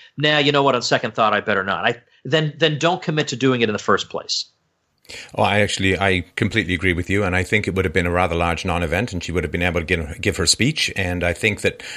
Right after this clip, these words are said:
Speaker 2: the police and others had learned from the violence, uh, in, in California previously, to the point where I don't think they were gonna allow it to, to happen again. And this, you know, this Punch a Nazi stuff, um,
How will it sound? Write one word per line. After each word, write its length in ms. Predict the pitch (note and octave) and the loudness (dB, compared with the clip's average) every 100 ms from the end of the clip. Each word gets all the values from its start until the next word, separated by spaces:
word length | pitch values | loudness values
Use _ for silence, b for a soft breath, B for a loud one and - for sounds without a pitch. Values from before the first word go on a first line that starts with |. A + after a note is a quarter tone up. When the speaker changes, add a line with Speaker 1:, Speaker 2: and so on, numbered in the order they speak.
| B - | B -4
Speaker 2:
the 100 | G#2+ | -2
police 420 | - G#2 A2+ G#2+ | 0 2 4 4
and 120 | G2 | 2
others 320 | G2 G#2 F#2+ - | 0 0 -2 -2
had 180 | F#2 | -2
learned 300 | F2+ C3+ F#2+ | 2 0 0
from 160 | F2 F2+ | -4 -2
the 80 | E2+ | 0
violence, 600 | E2+ E2 E2 D#2 - - | 0 0 0 0 2 2
uh, 240 | E2 D#2+ D#2 | 0 -2 -2
in, 240 | E2+ D#2+ | -2 -2
in 180 | F2 E2+ | -4 -4
California 540 | D#2+ D#2+ E2 F2+ F#2 | -4 -4 -4 -2 -2
previously, 520 | F#2 G#3 D#3 C3+ B2+ G#2+ | 0 2 2 2 2 0
to 100 | G#2+ | 0
the 100 | F#2+ | -2
point 300 | G#2+ F#2 - | -2 -2 0
where 160 | F2+ | 0
I 80 | F2 | 0
don't 180 | F#2 F#2+ | -2 -2
think 160 | F#2+ | -4
they 80 | E2 | -2
were 100 | E2 | -2
gonna 180 | E2 E2 | -2 0
allow 180 | D#2+ D#2 | 0 -2
it 120 | D#2 | -4
to, 200 | - D#2 B B B B B B | -4 -4 B B B B B B
to 100 | - | -2
happen 480 | G2+ G2 G2 F#2 E2 - | 0 0 -2 -4 -4 -6
again. 560 | F2+ F#2+ G#2 E2+ F2+ F#2 | -4 -2 0 -2 -6 -6
And 320 | F#2+ F#2+ F#2+ B B B B | -2 0 -2 B B B B
this, 420 | A#2 D#3 F#3+ - D3 | -2 0 2 2 2
you 140 | D3 | 2
know, 360 | B2+ B2 B2+ C3+ | 2 0 -4 -4
this 320 | D3 E3+ - B2+ - | 0 2 0 -4 -4
Punch 240 | D#3+ D#3+ | 0 2
a 20 | |
Nazi 320 | A#2+ A2 - C3 | 2 2 2 0
stuff, 480 | - - C#3 - - - G2+ | 2 0 0 -6 -10 -10 -4
um, 480 | G2+ F#2+ F#2+ F2+ | 0 0 0 -4